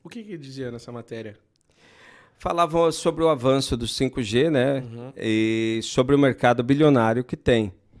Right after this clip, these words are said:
Speaker 2: Mas o cinco G, ele é uma realidade para as grandes teles e pra quem comprou a licença, né? Não tem segredo. Teve alguns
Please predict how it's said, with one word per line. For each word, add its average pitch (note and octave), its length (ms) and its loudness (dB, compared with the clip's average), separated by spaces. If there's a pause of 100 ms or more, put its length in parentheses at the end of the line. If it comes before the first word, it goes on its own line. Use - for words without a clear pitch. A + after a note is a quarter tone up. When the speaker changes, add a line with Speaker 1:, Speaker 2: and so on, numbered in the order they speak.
(580)
Speaker 2:
Mas D#3+ 240 4
o G#3+ 80 2
cinco G3+ 340 0
G, A#2+ 560 2
ele A#2+ 220 0
é - 20 4
uma D3+ 220 2
realidade A2+ 1080 0 (760)
para C#3 260 2
as D3 100 -2
grandes B2+ 520 -2
teles C#3+ 500 -2
e F3+ 140 -4
pra A3+ 240 -8
quem G3+ 180 -4
comprou E3+ 840 2
a E3+ 80 0
licença, C3+ 580 0
né? G#2+ 140 -4
Não G2+ 160 -6
tem A2 180 -8
segredo. A2+ 560 -2
Teve A2+ 320 -8
alguns B2+ 960 -2